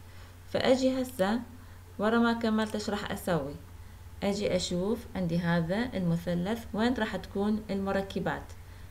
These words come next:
المركبات واحدة حتكون هذا الضلع اللي هو هنا، على هذا الضلع المركبة على اليو، والمركبة على الفي راح تكون على هذا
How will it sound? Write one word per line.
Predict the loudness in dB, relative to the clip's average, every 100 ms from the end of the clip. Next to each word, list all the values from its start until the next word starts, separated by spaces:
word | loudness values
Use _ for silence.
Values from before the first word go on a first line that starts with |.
| -14 -4
المركبات | 0 4 2 2 2 4 2 0
واحدة | -2 -2
حتكون | -2 -4 0 2 2 2 -2 -8 -12
هذا | -4 0 2 2
الضلع | 4 2 2 -2 -10 -14 -10 -4
اللي | 0 0
هو | 0
هنا، | -2 0 -2 -2 -2 -2 -4 -10 -16 -16 -16 -16 -16 -14 -6
على | -4
هذا | 0 2 4
الضلع | 4 2 2 0
المركبة | 0 0 -4 -4 -4
على | -4 -4
اليو، | -2 0 0 -4 -12 -16 -18 -16 -14 -10 -2
والمركبة | 0 2 2 2 0 2
على | 6 6
الفي | 6 4 4 4
راح | 4 -4
تكون | -4 -2 0 2 0
على | -2 -4
هذا | -4 -4 -4 -6 -6 -6